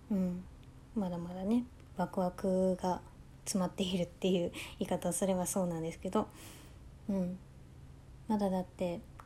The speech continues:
こっちに住んで二ヶ月ぐらいだから、まだまだ私の一人暮らし生活は始まったばっかりだということで、うん、やっぱり誕生日って節目、節目だと思うので、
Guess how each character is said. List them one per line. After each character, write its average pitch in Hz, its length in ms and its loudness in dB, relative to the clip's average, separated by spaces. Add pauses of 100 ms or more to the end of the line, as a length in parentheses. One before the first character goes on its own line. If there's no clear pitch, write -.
(100)
こ 208 80 8
っ 214 120 -4
ち 226 120 4
に 220 120 8
住 240 220 6
ん 196 80 6
で 180 200 2 (1900)
二 190 120 2
ヶ 247 120 8
月 180 300 4
ぐ 170 60 4
ら 175 160 2
い 240 80 -2 (500)
だ 208 80 4
か 190 160 0
ら、 208 280 6 (600)
ま 226 140 8
だ 214 80 6
ま 180 120 2
だ 214 140 -4 (1500)
私 196 320 -2
の 190 120 4
一 - 180 2
人 202 140 10
暮 190 100 6
ら 190 60 4
し - 60 -2
生 196 140 0
活 180 220 -4
は 175 60 -2
始 185 180 -2
ま 180 80 0
っ 180 60 -2
た 175 100 -6
ば 175 80 0
っ 175 40 -4
か 190 140 -4
り 175 100 2
だ 165 100 -2
と - 180 -6
い 170 40 0
う - 20 -6
こ - 140 -10
と 175 100 -2
で、 190 160 -6 (920)
う 220 40 6
ん、 196 240 6
や 190 80 4
っ - 40 -10
ぱ 269 100 4
り 269 80 6
誕 254 220 8
生 311 140 10
日 254 80 8
っ 233 40 8
て - 120 0
節 - 320 2
目、 233 300 8 (120)
節 214 220 6
目 262 180 8 (280)
だ 208 80 2
と 202 120 2
思 190 220 6
う - 20 4
の 185 140 2
で、 185 280 4